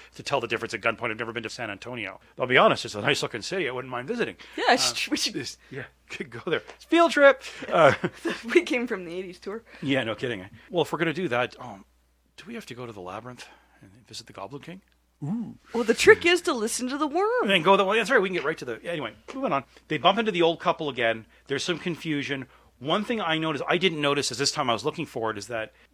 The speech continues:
Speaker 1: we hear the bad guys saying, "Well, I've got a camera case and I swap it out, and all I know is that one of these guys has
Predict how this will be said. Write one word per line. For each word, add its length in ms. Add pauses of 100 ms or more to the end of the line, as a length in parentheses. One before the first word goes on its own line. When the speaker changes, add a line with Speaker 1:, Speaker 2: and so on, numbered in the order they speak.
Speaker 1:
we 120
hear 240
the 80
bad 260
guys 220
saying, 180
"Well, 100
I've 100
got 120
a 20
camera 280
case 260
and 80
I 60
swap 340
it 60
out, 160
and 60
all 200
I 100
know 220
is 100
that 180
one 120
of 80
these 120
guys 240
has 280